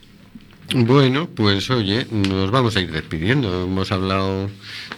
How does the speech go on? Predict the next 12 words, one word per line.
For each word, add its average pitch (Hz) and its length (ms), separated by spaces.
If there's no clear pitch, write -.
del 98 220
Senado, 127 520
hemos 85 360
hablado 90 580
de 90 80
la 90 140
diversidad 90 920
cultural 98 600
de 90 100
la 85 180
época 95 320
de 90 420